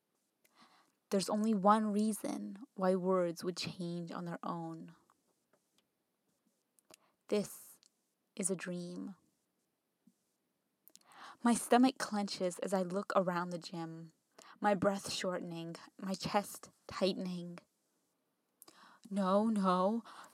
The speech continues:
don't wake up, Donna." "Okay," a voice responds. Who said that? I look around. Everyone is ignoring me,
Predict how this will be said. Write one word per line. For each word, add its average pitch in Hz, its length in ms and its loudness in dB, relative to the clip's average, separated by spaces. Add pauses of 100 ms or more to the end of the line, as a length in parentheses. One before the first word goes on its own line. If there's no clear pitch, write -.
(140)
don't 233 360 12
wake 214 460 4
up, 233 300 4
Donna." 180 560 6 (1900)
"Okay," 240 640 0 (600)
a 196 80 2
voice 170 280 4
responds. 175 680 -4 (1160)
Who 285 160 4
said - 380 -4
that? - 240 -6 (680)
I 214 80 2
look 202 240 2
around. 196 440 -4 (920)
Everyone 277 360 6
is 254 140 2
ignoring 190 600 0
me, - 260 -8